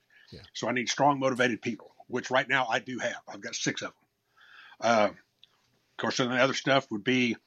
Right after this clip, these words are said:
Speaker 2: uh, a new facility in which to work out of to, so we can keep this plan going. And off the wall deal, let me have a couple of A ten s and A C one thirty. <laughs>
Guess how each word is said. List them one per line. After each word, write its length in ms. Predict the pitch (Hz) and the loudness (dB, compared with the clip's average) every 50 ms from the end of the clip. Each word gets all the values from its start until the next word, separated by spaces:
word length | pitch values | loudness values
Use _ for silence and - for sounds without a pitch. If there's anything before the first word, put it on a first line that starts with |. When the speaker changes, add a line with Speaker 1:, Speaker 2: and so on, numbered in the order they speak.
| _ _ - - - _ _ _ - | _ _ -20 -20 -20 _ _ _ -6
Speaker 2:
uh, 260 | - 110 104 92 95 - - | -4 -2 -2 -4 -6 -6 -4
a 60 | 110 | 0
new 120 | 120 131 135 | 0 0 0
facility 540 | 127 - - - 135 135 139 131 131 123 107 123 | 0 0 0 0 2 2 2 2 0 -2 -2 -2
in 120 | 107 101 | -4 -2
which 200 | 110 127 - - | 0 -2 -2 -2
to 100 | - 104 | -4 -4
work 220 | 98 120 139 - - | -2 -2 -2 0 2
out 160 | 135 135 147 | 2 2 2
of 260 | 147 160 165 - - | 2 -2 -4 -6 -10
to, 140 | - 101 101 _ _ | -14 -14 -14 _ _
so 180 | - - - 123 | -8 -6 -4 -2
we 140 | 104 110 110 | -2 -2 -2
can 140 | - 101 | -4 -6
keep 240 | 98 - - 156 - | -4 -2 -2 -2 0
this 160 | - 139 117 | 2 0 0
plan 320 | - - - 135 123 113 101 | 0 -2 -2 -2 -2 -2 -2
going. 400 | 92 117 117 127 147 170 165 143 - _ _ _ _ _ _ _ _ - | 0 0 2 2 2 2 0 -4 -8 _ _ _ _ _ _ _ _ -2
And 340 | 139 156 165 160 165 147 - - - - - - - - _ _ _ - - | 0 0 2 2 0 -2 -4 -8 -12 -16 -18 -20 -20 -20 _ _ _ 0 2
off 180 | 131 143 - | 2 2 2
the 80 | - 131 | -2 -2
wall 200 | 135 143 139 131 | 0 2 2 2
deal, 280 | 135 143 143 143 127 - - | 0 0 0 0 -2 -4 -8
let 80 | 135 | -6
me 80 | 135 123 | -2 0
have 140 | 139 131 110 | 0 0 0
a 20 | |
couple 260 | - - 131 - 123 | 0 -2 -2 0 0
of 60 | 113 | -2
A 60 | 123 127 | -4 -2
ten 220 | - 131 127 123 | -2 -2 -2 -2
s 60 | 117 | -2
and 80 | 110 101 | -2 -2
A 100 | 110 113 | -2 -2
C 140 | - - 123 | -2 -2 -2
one 160 | 110 113 107 98 | -2 -2 -2 -2
thirty. 340 | - 98 92 95 92 - _ _ - - - - - - - - - - | -2 -2 -2 -4 -4 -6 _ _ -20 -14 -10 -10 -10 -10 -12 -14 0 2
<laughs> 600 | - - - - - 370 - - - - - 214 | 4 4 4 8 10 10 10 10 8 6 6 6